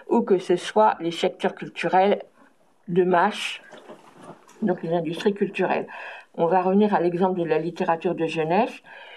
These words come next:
Quel que soit le secteur concerné, donc grande diffusion, petite diffusion, marchand ou non marchand,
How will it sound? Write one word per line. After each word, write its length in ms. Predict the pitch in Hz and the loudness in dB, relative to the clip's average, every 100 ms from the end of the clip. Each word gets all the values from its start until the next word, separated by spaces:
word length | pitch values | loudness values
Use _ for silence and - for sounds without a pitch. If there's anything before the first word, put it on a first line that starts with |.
| - | -8
Quel 240 | - 247 240 | 2 4 4
que 120 | 226 | 0
soit 240 | 214 233 | 2 2
le 60 | 202 | 2
secteur 400 | - 185 - 202 | 0 -2 -2 -2
concerné, 640 | 190 180 190 175 180 233 233 | -2 -2 -2 2 2 4 4
donc 200 | 180 143 | 0 0
grande 300 | 160 202 190 | 2 2 2
diffusion, 480 | 196 - 196 190 | 0 0 2 2
petite 360 | 185 151 - 160 | 0 -4 -6 -6
diffusion, 520 | 151 156 165 160 226 | -6 -4 -2 2 2
marchand 400 | 202 - - 175 | 2 0 -2 -2
ou 20 | |
non 140 | 160 170 | 0 2
marchand, 500 | 165 - - 226 | 2 0 0 2